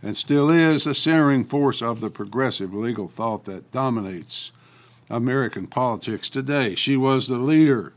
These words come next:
in the actions of the court to reshape the Constitution to address the issues of today with a new rule of law. So her death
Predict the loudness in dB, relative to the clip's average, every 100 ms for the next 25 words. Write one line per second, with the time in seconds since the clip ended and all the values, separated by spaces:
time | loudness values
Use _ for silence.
0 | _ -6 -4 -2 -4 -4 -6 -4 -6 -6
1 | -8 -8 -2 2 2 0 -4 0 0 0
2 | 0 -2 -2 -8 _ -20 -20 -20 -20 _
3 | _ _ -2 4 6 4 0 2 4 4
4 | 2 -4 -4 -4 -4 -4 -2 -2 -2 -6
5 | -4 -2 -2 -2 -4 -4 -6 -6 -6 -8
6 | -12 -8 -2 -2 -2 -4 -4 -4 -2 0
7 | 2 4 6 6 4 0 -10 -20 -20 -20
8 | -20 -2 4 8 8 6 6 6 6 4
9 | -6 -18 _ -6 0 4 4 4 4 2
10 | 0 -4 -14